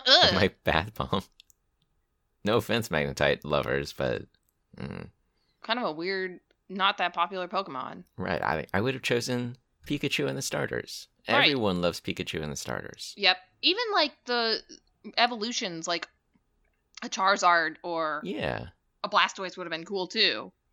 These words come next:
Speaker 1: It's very iconic.
Speaker 2: Right, or a Mew or something.
Speaker 1: Magnetite is not iconic.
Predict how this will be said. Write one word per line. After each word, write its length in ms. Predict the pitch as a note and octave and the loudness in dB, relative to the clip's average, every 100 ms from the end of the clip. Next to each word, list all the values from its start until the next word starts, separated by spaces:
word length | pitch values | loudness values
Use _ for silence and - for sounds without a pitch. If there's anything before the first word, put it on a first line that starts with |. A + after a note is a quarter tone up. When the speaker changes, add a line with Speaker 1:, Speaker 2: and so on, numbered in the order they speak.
| - | -20
Speaker 1:
It's 80 | - | -2
very 200 | C3 C#3 | 0 2
iconic. 720 | G2 - - F#2+ A#1+ - - - | 0 -2 -4 -6 -6 -10 -16 -4
Speaker 2:
Right, 300 | A#3+ C#4+ C#3+ - | 2 4 4 4
or 160 | A#3 | 6
a 40 | G#3 | 6
Mew 440 | G#3 G#3+ G#3+ A#3 | 4 2 2 2
or 80 | B3 | 0
something. 600 | C4 B3 A#3+ B3+ B3 C4+ | 0 -2 0 -2 -2 -6
Speaker 1:
Magnetite 600 | C4 - B2 - G#2+ - D#2 | -4 0 0 0 -6 -2 -2
is 120 | D#2+ | 0
not 180 | F2 - | -2 -2
iconic. 640 | D2 - A#2 - - - | -4 -6 -6 -8 -10 -20